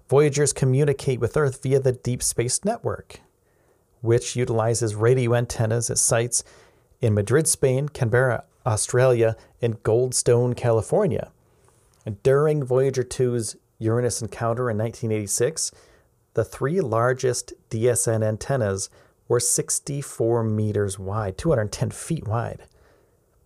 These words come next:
The D S N expanded the dishes to seventy meters, two hundred and thirty feet wide. And they also included nearby non-D S N antennas to collect data,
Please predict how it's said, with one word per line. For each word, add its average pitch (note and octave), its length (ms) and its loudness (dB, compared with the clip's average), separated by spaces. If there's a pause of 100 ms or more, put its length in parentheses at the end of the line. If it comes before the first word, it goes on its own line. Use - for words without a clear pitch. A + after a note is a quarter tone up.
(300)
The A#2 100 0
D C3 200 4
S - 180 2
N B2+ 120 6
expanded C#3 540 4
the A#2+ 80 4
dishes A#2 340 -2
to A2+ 100 -2
seventy C3 580 0
meters, G#2 420 -4
two C#3+ 160 -2
hundred C3+ 220 2
and B2+ 120 0
thirty D3+ 500 0
feet A2 300 -8
wide. - 340 -12 (1080)
And C3+ 140 4
they D3+ 140 2
also G#3 420 0
included F3+ 540 2
nearby C#3+ 500 2
non-D B2 800 0
S A#2+ 280 2
N A2+ 140 2
antennas A#2+ 500 0
to A2+ 100 -2
collect G2+ 280 -4
data, - 320 -8